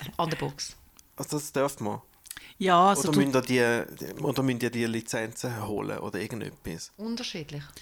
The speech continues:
Speaker 3: Ja, es kommt drauf an, auf den Song. Und zum Teil hast du ja auch die Regelung,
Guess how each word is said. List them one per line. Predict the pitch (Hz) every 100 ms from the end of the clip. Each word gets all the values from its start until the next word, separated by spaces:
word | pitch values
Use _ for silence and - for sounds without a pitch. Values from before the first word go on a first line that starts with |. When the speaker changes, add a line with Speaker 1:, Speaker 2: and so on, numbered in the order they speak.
| - - -
Speaker 3:
Ja, | 180 165 180
es | -
kommt | 202 -
drauf | 170 165
an, | 151 151
auf | 156 -
den | 175
Song. | 165 156 165
Und | 160 165 -
zum | 180 -
Teil | 175 185
hast | 190 -
du | 185
ja | 175 170
auch | 170
die | 170
Regelung, | 165 - 180